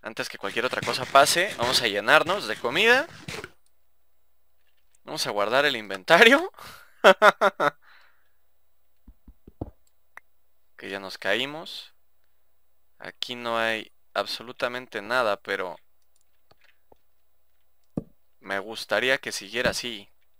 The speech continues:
sin que hubiera nada.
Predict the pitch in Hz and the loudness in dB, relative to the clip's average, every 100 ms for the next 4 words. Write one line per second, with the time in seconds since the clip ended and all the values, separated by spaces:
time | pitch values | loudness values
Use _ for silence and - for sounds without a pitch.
0 | - - - - - - - - - - | -20 -14 -14 -14 -20 -20 -20 -20 -20 -20
1 | - - 101 - 98 107 120 104 117 113 | -16 -14 -14 -12 -6 0 0 0 0 -2
2 | 87 | -2